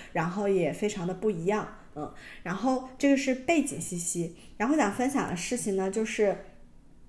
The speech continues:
就是我对象他，呃，在他的强烈坚持下，他，我们买了一辆电动车，就是小牛，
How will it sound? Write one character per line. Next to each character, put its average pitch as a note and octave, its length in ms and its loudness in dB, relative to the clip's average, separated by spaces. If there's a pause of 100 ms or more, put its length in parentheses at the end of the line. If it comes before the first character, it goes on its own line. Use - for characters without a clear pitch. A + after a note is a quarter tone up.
(540)
就 B3+ 140 6
是 B3 140 6
我 G3+ 120 6
对 B3 160 2
象 A#3+ 240 0
他， A3+ 440 -4 (220)
呃， D3 220 2
在 C4+ 180 4
他 C4 160 0
的 A#3+ 160 4
强 F3 320 -2
烈 C4+ 160 6
坚 A#3+ 280 2
持 - 220 -4
下， - 380 -4 (480)
他， G#3 360 0 (300)
我 D3+ 140 -2
们 F#3+ 180 4
买 G3+ 220 2
了 C3+ 140 2
一 E3 120 2
辆 F#3+ 420 2 (300)
电 A#3+ 180 4
动 A3+ 200 2
车， G#3+ 420 2 (100)
就 - 120 -8
是 F#3+ 280 4
小 F3 280 0
牛， D#3 440 -2